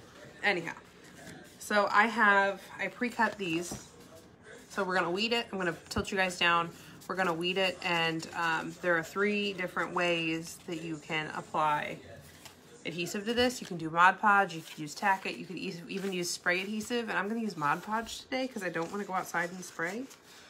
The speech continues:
So I'm gonna tilt y'all down so you can see the workspace. And I can still see comments too, so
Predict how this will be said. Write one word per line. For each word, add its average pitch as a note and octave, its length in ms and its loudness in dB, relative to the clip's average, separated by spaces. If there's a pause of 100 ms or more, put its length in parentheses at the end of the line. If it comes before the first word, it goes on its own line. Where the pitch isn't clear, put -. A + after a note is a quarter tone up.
(240)
So - 200 -6
I'm - 120 -4
gonna G3+ 240 -2
tilt - 360 -6
y'all F3+ 140 2
down E3 480 0
so - 140 -12
you F3+ 60 -12
can D3+ 140 -12
see F3+ 460 -8 (1500)
the E3 80 -8
workspace. B3+ 800 -6 (4000)
And F#3+ 100 4
I F#3+ 80 8
can F#3+ 180 -4
still A3 260 2
see A3 180 0
comments D#3+ 680 4
too, - 340 -6
so E3+ 400 -2